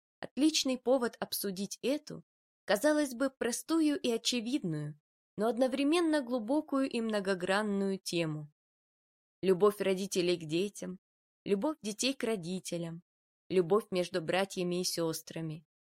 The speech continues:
Конкуренция, обиды, страхи —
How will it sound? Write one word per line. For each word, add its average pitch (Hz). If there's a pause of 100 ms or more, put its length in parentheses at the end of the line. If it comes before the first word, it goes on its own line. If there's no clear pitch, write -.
(460)
Конкуренция, 220
обиды, 208
страхи — 220